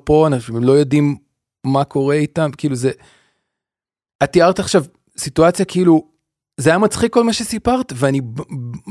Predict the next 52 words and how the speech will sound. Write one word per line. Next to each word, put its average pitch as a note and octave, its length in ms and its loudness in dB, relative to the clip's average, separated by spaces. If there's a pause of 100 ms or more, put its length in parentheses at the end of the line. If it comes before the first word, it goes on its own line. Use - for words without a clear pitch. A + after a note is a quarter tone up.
בלב E3 320 4
אני F#3+ 140 4
רותח, E3 520 0
כאילו E3 180 2
זה C#3 220 0
לא G3+ 160 4
יאומן C#4 400 4
שאנחנו G3 280 0
צריכים G#3 180 -4
לדבר F3+ 400 0
על F3 100 -2
הדבר D#3+ 360 0
הזה E3+ 160 -4
עם D#3+ 100 -4
הילדים D#3 320 -4
שלנו, A#3+ 240 -2
זה D3 120 0
לא G#3 100 2
יאומן F4 280 4
שזה F#4+ 220 0
קרה A3 280 0
הדבר F#3 380 0
הזה. C#3 220 -2 (640)
זה C#3+ 120 4
לא G3 140 8
יאומן A#3+ 280 4
שיש F3 240 -2
אנשים G3+ 360 -2
עכשיו F3+ 220 -6
שהמציאות E3 480 -2
שלהם, D3+ 340 0 (640)
זה C3+ 80 0
שהילד E3+ 460 2
שלהם G#3+ 260 2
או F3 80 2
סבא F#3+ 300 2
שלהם, C3 460 2
הם C#3+ 140 0
לא D3+ 60 4
יודעים F3+ 280 2 (100)
איפה G3 260 2
הוא, D#3+ 160 6
והוא C#3+ 200 2
כנראה D3+ 360 2
באיזה D#3+ 320 0
מנהרה, D#3+ 400 2 (400)
זה C#3 160 2
פאקינג A3+ 560 -2
הזוי, C#4 400 6
זה B3+ 140 2
לא G#3 100 4
יאומן. A3 540 2